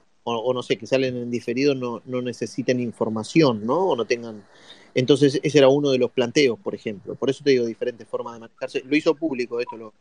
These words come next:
lo tuiteó Filippini hace un ratito, estaba leyendo sus tweets. Eh, entonces eso, ¿viste? Y, y pu-, incluso publicó una nota en conferencia, va, una foto, perdón, eh, él pre-, haciendo una pregunta en conferencia y dijo que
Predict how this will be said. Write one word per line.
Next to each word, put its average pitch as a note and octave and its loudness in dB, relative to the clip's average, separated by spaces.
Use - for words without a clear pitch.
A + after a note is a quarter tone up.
lo B2 0
tuiteó B2 -4
Filippini B2+ -2
hace A#2 -8
un A#2 -6
ratito, A#2 -2
estaba A2+ -4
leyendo A2+ -6
sus - -12
tweets. - -6
Eh, A2 2
entonces B2+ -4
eso, A#2 2
¿viste? A#2 -2
Y, C3+ 0
y C3+ -2
pu-, C3 2
incluso C#3+ 2
publicó C3 2
una C#3 0
nota C3+ 2
en B2+ -4
conferencia, B2+ 2
va, B2+ 0
una C3 -2
foto, A#2+ 0
perdón, A#2 -4
eh, G#2+ -6
él D3 6
pre-, B2 2
haciendo C#3 -6
una B2+ -6
pregunta C#3 -2
en C3 -6
conferencia D3 -2
y A#2 -4
dijo A#2+ -6
que B2+ -2